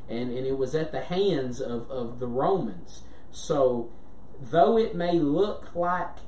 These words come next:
it's evil, God has a purpose for everything that he's established. He used that evil authority in that day for persecution for us to now know the gospel and to have the word of God.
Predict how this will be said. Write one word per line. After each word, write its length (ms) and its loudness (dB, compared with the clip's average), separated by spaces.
it's 280 -2
evil, 400 2
God 420 0
has 260 -2
a 60 -4
purpose 640 -4
for 220 -4
everything 720 -2
that 180 -4
he's 300 -2
established. 880 -6
He 80 0
used 560 -2
that 300 2
evil 340 0
authority 480 4
in 100 -2
that 240 -4
day 200 0
for 180 -6
persecution 960 -4
for 260 0
us 360 2
to 100 -4
now 340 -2
know 220 0
the 80 -4
gospel 640 0
and 100 -6
to 80 -6
have 300 -2
the 80 -2
word 280 2
of 200 -2
God. 420 0